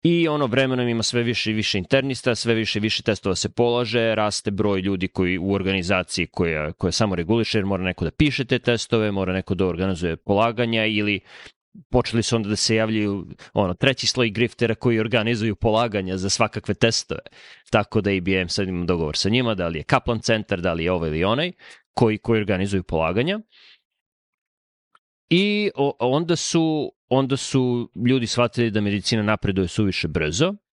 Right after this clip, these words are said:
i, i da možda nije dovoljno da samo jednom polože specijalistički ispit, možda treba da obnavljaš specijalistički ispit. I to se desilo devedesetih godina.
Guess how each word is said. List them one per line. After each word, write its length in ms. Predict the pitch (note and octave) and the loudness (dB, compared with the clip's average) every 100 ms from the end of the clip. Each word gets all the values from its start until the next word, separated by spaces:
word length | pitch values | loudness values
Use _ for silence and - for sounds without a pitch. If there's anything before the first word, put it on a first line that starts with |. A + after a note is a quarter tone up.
| _ _ _ _ _ _ _ _ _ | _ _ _ _ _ _ _ _ _
i, 640 | B2 B2 B2 B2 B2 A#2 - | 2 2 2 0 0 -2 -2
i 240 | A2 A#2+ | 0 0
da 600 | G#2+ A#2 A#2 A2+ A2 G2+ E2 | 2 2 2 2 -2 -4 -4
možda 300 | F#2+ G2 A#2 | -2 0 0
nije 200 | C3 C#3+ | 0 0
dovoljno 400 | C#3 C3+ C3 A2+ | 0 0 -2 -2
da 100 | A2 | -2
samo 280 | - A#2+ | 0 0
jednom 340 | A2+ A2 G2+ F#2+ | 2 0 0 -4
polože 380 | G2 F#2+ F#2+ F#2 | -2 -2 -2 -4
specijalistički 680 | - F2+ F#2+ G2 - - F2 | -4 -2 0 -2 -4 -4 -2
ispit, 380 | - D3 C#3 | -2 -2 -2
možda 240 | A2 G2+ G2 | -2 -2 -2
treba 300 | - F#2+ G2 | 0 0 0
da 280 | F#2+ F#2+ E2+ | 0 0 0
obnavljaš 540 | G2 F2+ G#2+ A2+ F2+ | -2 0 0 -2 -4
specijalistički 720 | - G2 - F2+ E2+ - - | -4 -4 0 -2 -2 -6 -4
ispit. 300 | D#2 - D2+ | -6 -6 -8
I 40 | F2 | -2
to 120 | A#2 | -2
se 120 | - | 0
desilo 320 | A#2 A2+ A#2 | -2 -2 -2
devedesetih 600 | G#2+ G#2 F#2+ F#2 - F2+ | 0 0 0 -2 -4 -4
godina. 420 | E2 D2 F2+ C#3 | -2 0 0 -2